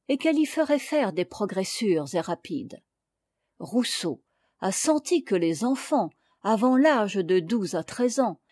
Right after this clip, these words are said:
n'avaient point l'intelligence nécessaire pour ce genre d'études, ou plutôt pour la méthode d'enseignement à laquelle on les soumettait.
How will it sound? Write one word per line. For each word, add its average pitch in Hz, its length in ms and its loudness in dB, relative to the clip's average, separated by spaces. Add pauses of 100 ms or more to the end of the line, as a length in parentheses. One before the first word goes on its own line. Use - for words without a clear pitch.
(120)
n'avaient 269 300 4
point 330 260 2
l'intelligence 254 800 0
nécessaire 277 580 2
pour 233 200 -6
ce 208 160 2
genre 165 340 2
d'études, - 560 -8 (320)
ou 262 120 4
plutôt 330 540 2 (180)
pour 202 200 -2
la 185 100 4
méthode 190 480 2
d'enseignement 151 720 -6
à 151 120 -4
laquelle 160 500 2
on 156 120 -2
les 175 120 -2
soumettait. 180 640 -8